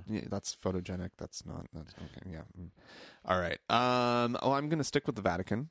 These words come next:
Speaker 1: Okay.
Speaker 2: Uh, this is actually an awesome story, uh, about the Vatican, um, having to do with their, um, their collection in the, uh, Vatican Apostolic Library.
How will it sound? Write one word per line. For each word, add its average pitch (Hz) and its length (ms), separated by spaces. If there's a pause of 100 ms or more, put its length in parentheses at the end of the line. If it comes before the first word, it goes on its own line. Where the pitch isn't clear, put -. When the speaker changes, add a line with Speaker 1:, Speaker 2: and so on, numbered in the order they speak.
Speaker 1:
Okay. 120 400 (220)
Speaker 2:
Uh, 107 320
this 170 200
is 381 160
actually 120 360
an 95 160 (200)
awesome 92 400
story, - 440 (360)
uh, 82 340 (200)
about 85 220
the 85 60
Vatican, 85 680
um, 87 340 (380)
having 139 220
to 123 60
do 113 220
with 107 300
their, 92 500
um, 85 640
their 92 200
collection 92 840 (540)
in 92 220
the, 90 300
uh, 113 220 (200)
Vatican 107 640 (120)
Apostolic 95 840 (380)
Library. 90 520